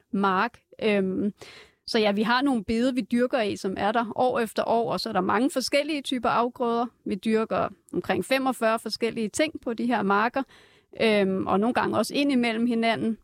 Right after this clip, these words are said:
Så er der lidt mere plads til blomster og til træer. Øhm, så står der en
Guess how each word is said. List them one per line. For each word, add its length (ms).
Så 180
er 40
der 100
lidt 200
mere 240
plads 400
til 380
blomster 540
og 520
til 220
træer. 680
Øhm, 380
så 80
står 280
der 100
en 220